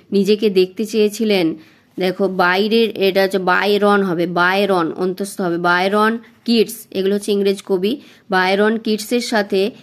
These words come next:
এক পংক্তিতে, "তিনি ভুলে গিয়েছিলেন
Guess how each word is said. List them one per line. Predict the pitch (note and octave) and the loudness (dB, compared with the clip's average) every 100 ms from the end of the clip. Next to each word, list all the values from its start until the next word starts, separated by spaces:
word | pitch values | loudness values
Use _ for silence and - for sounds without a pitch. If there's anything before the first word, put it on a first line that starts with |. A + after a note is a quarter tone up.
| - | -8
এক | F#3 G3 - | -4 -4 0
পংক্তিতে, | F#3+ F#3+ F#3+ E3+ D#3+ C3+ - _ _ | 0 2 0 -2 -2 -4 -6 _ _
"তিনি | - A#3+ B3 | 0 2 2
ভুলে | G3+ G#3+ A3+ | 2 0 0
গিয়েছিলেন | G#3+ A#3 A#3 A3 F#3 F3 | 0 -2 -2 0 2 0